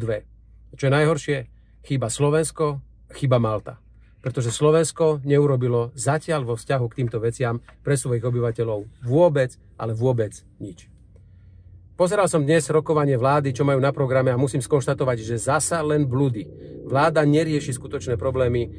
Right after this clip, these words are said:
Slovenska a ani na dnešnom rokovaní vlády nemieni riešiť, e, ceny pohonných hmôt. Pán premiér Heger, toto je vaša robota. Toto máte riešiť. Toto trápi ľudí, ktorí dennodenne potrebujú dochádzať do práce a už rozmýšľajú,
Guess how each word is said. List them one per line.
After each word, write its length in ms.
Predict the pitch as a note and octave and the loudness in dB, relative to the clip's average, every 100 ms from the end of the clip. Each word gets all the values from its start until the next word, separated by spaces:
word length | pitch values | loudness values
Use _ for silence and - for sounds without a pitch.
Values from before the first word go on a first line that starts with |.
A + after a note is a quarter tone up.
| - - C3+ A#2 | -16 -6 -2 -2
Slovenska 640 | A2+ D3 C#3 A#2 - C3+ - - - D3+ | 0 2 2 2 0 2 2 0 -2 -2
a 80 | |
ani 240 | E3 D#3+ - | 0 -2 -2
na 240 | F3 F3 | 0 0
dnešnom 320 | D#3 D#3 D#3 | 0 -4 -2
rokovaní 480 | C#3 C3+ C#3+ C3+ C3 | -2 -2 0 0 0
vlády 560 | B2 B2+ A#2+ A2+ - - | 0 0 -2 -8 -12 -2
nemieni 560 | C#3 D#3 C3+ B2 A#2 - | 2 2 2 0 -2 -6
riešiť, 560 | - B2 B2+ C#3+ A#2 A2 | -4 -2 0 -2 -4 -10
e, 60 | - B2 A#2 | -8 -8 -4
ceny 240 | D3 C3+ | -4 -2
pohonných 640 | A2+ B2+ A#2+ G#2+ G2+ E2+ G#2 | -2 -2 -2 -2 -6 -12 -8
hmôt. 320 | A#2 G#2 - - - - - - | -6 -6 -10 -20 -20 -20 -12 -2
Pán 160 | D#3 | 0
premiér 320 | E3 D#3+ D3 C3+ | 2 2 2 2
Heger, 320 | B2 A2 - - - | -2 -4 -6 -20 -6
toto 240 | F#3+ G#3 F3+ | -4 2 2
je 80 | |
vaša 320 | B2+ A#2+ A#2+ A#2 | 2 0 0 -2
robota. 400 | A2 A2 G#2 - - - - - | -4 -6 -8 -10 -20 -20 -6 -2
Toto 240 | F#3+ F3 | 0 2
máte 320 | C#3 B2+ B2 | 2 0 0
riešiť. 400 | A#2+ A#2+ G#2+ - | 0 -2 -6 -2
Toto 240 | E3 F3+ D3 | 0 0 0
trápi 320 | C3+ C3 C3 | 0 0 -2
ľudí, 320 | B2+ C3 B2 | -2 -2 -4
ktorí 240 | - A#2 | -4 -4
dennodenne 640 | A2 D3 D3+ A#2+ C3+ C3+ A#2+ | 0 2 2 0 0 0 -2
potrebujú 400 | C3 C3+ B2+ A#2+ | -4 -4 -2 -4
dochádzať 400 | B2+ C3 A#2+ A2 | -2 -2 -2 -2
do 160 | B2 | -2
práce 400 | C3 B2 A#2+ A#2 - - - D3 | 0 -2 -2 -6 -6 -20 -8 -4
a 40 | |
už 400 | D#3+ B2+ C3+ C3+ | 0 0 2 2
rozmýšľajú, 560 | C3+ C#3+ C#3+ B2 B2+ | 2 0 0 0 -2